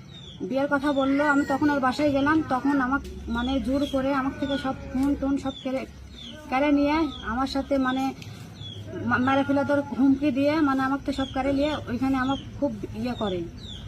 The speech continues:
মানে, বিয়ের প্রলোভন দেখে অল্প অল্প করে পঞ্চাশ হাজার টাকা আমার থেকে মহিদুল নিয়েছে। এখন নিয়ে এসে এখন বলতেছে যে উনি আমাকে আর বিয়ে করবে না।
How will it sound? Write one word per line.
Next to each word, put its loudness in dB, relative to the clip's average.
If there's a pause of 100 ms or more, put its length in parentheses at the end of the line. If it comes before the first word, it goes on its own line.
(200)
মানে, 2
বিয়ের 2
প্রলোভন 6
দেখে 6
অল্প 4
অল্প 2
করে 4 (220)
পঞ্চাশ 2
হাজার 2
টাকা 0
আমার 2
থেকে 0
মহিদুল 4
নিয়েছে। 0 (1120)
এখন 6
নিয়ে 10
এসে 4
এখন 8
বলতেছে 4
যে 4
উনি 6
আমাকে 2
আর 2
বিয়ে 4
করবে -2
না। 2